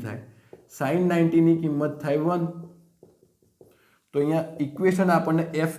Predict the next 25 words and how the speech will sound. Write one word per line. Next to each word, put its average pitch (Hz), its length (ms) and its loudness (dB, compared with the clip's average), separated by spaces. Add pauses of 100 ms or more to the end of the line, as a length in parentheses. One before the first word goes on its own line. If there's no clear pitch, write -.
બી 156 200 4
એનું 170 200 4
એવું 151 220 4
મળે 110 220 0 (480)
કે - 60 -12 (340)
આઈ 160 260 4
બી 185 240 4
એલ 113 100 0 (580)
into 151 360 -2
બી 156 180 4
એ. 147 40 0 (1200)
તો 135 80 -8
અહીંયા 151 300 2
હું 156 120 -2
ફરી 165 260 4
લખું 123 300 0
છું 123 140 -12 (280)
કે 135 160 -6 (180)
આપણને 165 380 0 (340)
એફ 165 120 -4 (100)
બી 147 200 -4
એનું 147 160 0
ઇક્વેશન 143 480 -2
એવું 147 240 0
મળ્યું 101 340 -2